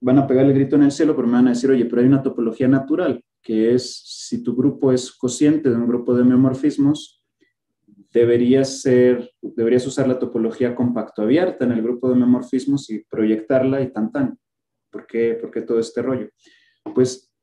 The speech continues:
resulta, y la referencia de nuevo es, este, las notas de Aramayona y Blamis, y dentro de eso una nota muy buena sobre la topología de los mapping class group grandes de Nicolás Blamis,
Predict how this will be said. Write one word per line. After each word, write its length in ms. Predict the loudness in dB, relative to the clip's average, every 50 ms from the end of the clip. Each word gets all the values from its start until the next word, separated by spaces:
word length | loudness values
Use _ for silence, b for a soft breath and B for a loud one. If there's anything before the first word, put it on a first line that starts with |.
| _ _ _ _
resulta, 680 | -2 -2 0 2 2 2 2 2 2 0 -2 -4 -4 -6 _
y 280 | -4 -4 -4 -6 -8 -14 _ _ _ _ _ _
la 120 | -4 -2
referencia 520 | -2 -4 -4 -2 2 2 2 2 2 2 2
de 80 | 4
nuevo 420 | 4 4 4 4 4 4 2 0 0
es, 420 | 0 0 0 0 -2 -6 -12 -10 -10
este, 360 | -10 -10 -10 -12 _ -10 -8
las 180 | -6 -4 -4
notas 480 | -2 -4 -4 -4 -4 -4 -4 -4 -4 -4
de 220 | -4 -2 -2 -2
Aramayona 680 | -4 -4 -6 -4 -4 -4 -4 -4 -2 -2 -2 -2 -4 -4
y 40 | -2
Blamis, 520 | 0 0 2 2 2 2 0 -2 -4 -8
y 60 | -8
dentro 340 | -4 -4 -4 -4 -2 -4 -2
de 100 | -2 -2
eso 200 | -4 -6 -8 -6
una 160 | -4 -4 -2
nota 280 | -2 -4 -4 -6 -4 -2
muy 160 | 0 2 2 2
buena 280 | 2 2 2 2 0 -2
sobre 300 | -6 -10 -10 -10 -8 -10
la 100 | -12 -12
topología 640 | -12 -16 -12 -10 -10 -10 -10 -12 _ -6 -4 -2
de 100 | -2 -4
los 420 | -6 -8 -14 -16 -20 _ -20 _ -8 -4
mapping 340 | -4 -4 -4 -4 -6 -8
class 280 | -6 -6 -6 -8 -6 -8
group 140 | -10 -8 -6
grandes 480 | -4 -2 0 0 0 -2 -4 -8 -10
de 80 | -8 -8
Nicolás 380 | -8 -6 -4 -4 -4 -2 -2 -2
Blamis, 460 | 0 0 2 2 0 -2 -4 _